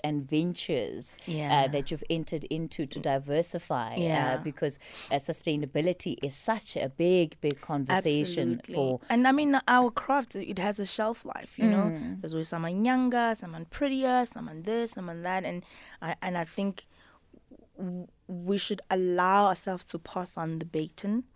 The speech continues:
Speaker 1: Yeah.
Speaker 2: to the next generation and grow and show them that, um, you can create sustainable lives after your career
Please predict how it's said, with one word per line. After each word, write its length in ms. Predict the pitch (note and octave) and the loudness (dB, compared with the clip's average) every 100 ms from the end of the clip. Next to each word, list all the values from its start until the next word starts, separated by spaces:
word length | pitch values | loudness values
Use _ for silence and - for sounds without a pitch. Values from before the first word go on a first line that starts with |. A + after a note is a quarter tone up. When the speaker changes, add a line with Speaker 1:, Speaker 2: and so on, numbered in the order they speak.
| - | -4
Speaker 1:
Yeah. 280 | A3 G#3 G3+ | -2 0 -2
Speaker 2:
to 100 | G3 | -4
the 120 | F3+ | -2
next 300 | E3 E3 - | -2 -4 -6
generation 840 | - E3 D#3 D3 D#3+ - D#3+ D#3+ - - | -6 -6 -4 -4 -6 -6 -8 -8 -10 -8
and 240 | E3 D#3+ | -8 -6
grow 240 | - F3 F3 | -4 0 0
and 180 | F3+ | 0
show 340 | F3+ - A3+ A#3 | -2 0 2 2
them 300 | G3+ F3 E3 | 2 -2 -2
that, 300 | D#3+ - - _ - - _ | -4 -6 -16 _ -20 -20 _
um, 280 | - D#3+ D#3+ E3+ | -4 -4 -4 -6
you 100 | G3 | -6
can 220 | G#3 G3 | -4 -4
create 540 | - F3 - F#3+ F#3+ | -6 -10 -4 -4 -4
sustainable 640 | - E3 - F#3 F#3 F3 D#3+ | -8 -10 -8 -6 -6 -4 -6
lives 400 | D#3+ D#3+ D#3 E3 - | -4 -4 -6 -6 -6
after 300 | F3 - F3+ | -6 -6 -8
your 200 | E3 D#3+ | -6 -8
career 520 | - F3 D#3 D#3 | -10 -8 -4 -4